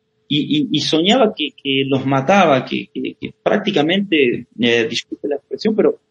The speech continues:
como que los destripaba en vida. Entonces, ah, eso, eh, era el, el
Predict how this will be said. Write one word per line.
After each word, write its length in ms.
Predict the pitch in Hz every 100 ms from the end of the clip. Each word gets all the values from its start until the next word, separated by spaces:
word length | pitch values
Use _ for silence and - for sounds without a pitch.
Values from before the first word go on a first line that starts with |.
| _
como 220 | 151 139
que 100 | 139
los 160 | 135 -
destripaba 640 | 147 _ 139 139 202 180
en 100 | 165
vida. 280 | 156 110 - _ _ - - _
Entonces, 760 | 127 127 196 196 190 170 156 - 139
ah, 340 | 131 131 127
eso, 640 | 170 202 - 202 196 - _ _ _ -
eh, 520 | 143 135 131 127 -
era 360 | 165 180 175 -
el, 380 | 147 139 135
el 360 | 143 131 131